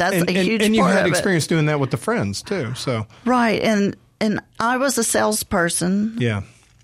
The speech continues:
Speaker 1: with Siemens, and this is sales.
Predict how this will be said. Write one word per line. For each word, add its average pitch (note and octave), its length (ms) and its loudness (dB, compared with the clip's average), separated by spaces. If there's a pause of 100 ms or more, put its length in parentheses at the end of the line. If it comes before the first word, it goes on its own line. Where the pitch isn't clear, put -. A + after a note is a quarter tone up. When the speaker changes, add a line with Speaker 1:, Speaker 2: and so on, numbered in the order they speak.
(180)
Speaker 1:
with F#3+ 200 -2
Siemens, F3+ 640 0
and E3 500 0
this G#3 380 0
is F3+ 300 0
sales. - 680 -2